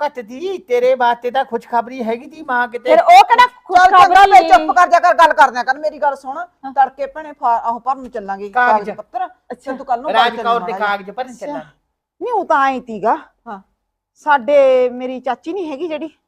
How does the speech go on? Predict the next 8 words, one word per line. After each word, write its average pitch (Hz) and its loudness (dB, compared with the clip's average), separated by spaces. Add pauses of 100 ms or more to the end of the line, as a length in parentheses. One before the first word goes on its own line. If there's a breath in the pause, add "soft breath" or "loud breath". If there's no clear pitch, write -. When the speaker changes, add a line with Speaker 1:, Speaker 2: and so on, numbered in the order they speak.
(320)
Speaker 3:
ਚਾਚੀ? 214 -14 (580)
Speaker 2:
ਹਾਂ, 359 -8 (600)
ਉਹਦੀ 302 -8
ਮਾਂ 302 -2
ਜੀ 285 -8
ਬਿਮਾਰ 269 0
ਤੀ 254 -16
ਜ਼ਿਆਦੇ। 208 -6